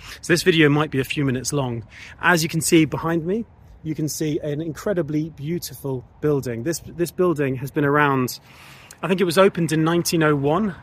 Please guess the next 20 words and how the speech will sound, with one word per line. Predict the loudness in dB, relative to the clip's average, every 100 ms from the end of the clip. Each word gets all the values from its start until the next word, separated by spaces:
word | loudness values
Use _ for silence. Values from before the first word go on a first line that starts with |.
| -4
Um, | 2 4 4 0 0
it's, | -2 -2 -6 -6 -10 -6
uh, | 0 2 4 2 2
one | 4
of | 4 2
the | 0 -2 0
best | 2 2 0 -8 -6
blind | -2 2 2 2
schools | 0 -2 -2 -6 -10 -12 -18 -16 -4
and | 0 0
for | -2
partially | 0 0 0 -2
sighted | -2 -2 -2
children | 0 2 4 2 -2 -12 -18 -6
in | 0 4
all | 8 8 8
of | 4
Ukraine. | 0 2 0 0 -6 -8 -12 -2
Um, | 4 6 8 6 4 2 0
and | 4 6 6 4 0 -2